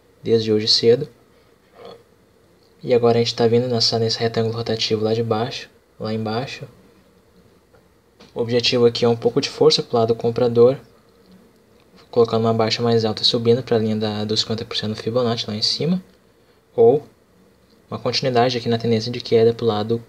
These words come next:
vendedor. Força pro lado compa-, comprador ou continuidade do lado comprador, vendedor.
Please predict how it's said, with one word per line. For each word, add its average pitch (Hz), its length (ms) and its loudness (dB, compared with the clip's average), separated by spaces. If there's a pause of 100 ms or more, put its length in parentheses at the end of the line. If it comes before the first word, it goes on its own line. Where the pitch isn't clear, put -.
(240)
vendedor. 110 600 0 (1600)
Força - 380 2
pro - 100 -4
lado 110 120 -4
compa-, 127 360 -8 (140)
comprador 120 600 2
ou 117 100 6
continuidade 113 720 -4
do 117 100 -8
lado 104 200 -4
comprador, 110 560 -4 (220)
vendedor. 107 420 -2